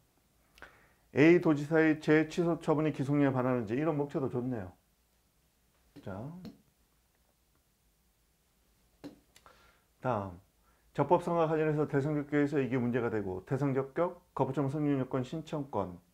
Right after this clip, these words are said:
신청권 일반론 쓰고, 학설 판례, 특정한 공개 방법을 지정할 법령상 신청권이 있는지 관련 판례, 그 부분에 관해서는 일부 거부 처분으로 본다.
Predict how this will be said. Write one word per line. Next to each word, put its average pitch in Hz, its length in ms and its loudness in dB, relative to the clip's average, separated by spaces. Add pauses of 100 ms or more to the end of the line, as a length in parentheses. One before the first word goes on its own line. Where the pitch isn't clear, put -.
(920)
신청권 160 580 0
일반론 135 440 2
쓰고, 104 460 0
학설 139 480 -2
판례, 95 460 -2 (460)
특정한 185 440 2
공개 156 240 2
방법을 147 460 4
지정할 151 420 -2
법령상 143 480 2
신청권이 156 560 -2
있는지 107 380 -2
관련 120 340 0
판례, 104 400 -4 (460)
그 147 160 4
부분에 156 300 4
관해서는 147 440 2
일부 131 220 0
거부 117 180 0
처분으로 123 380 -4
본다. 104 380 -2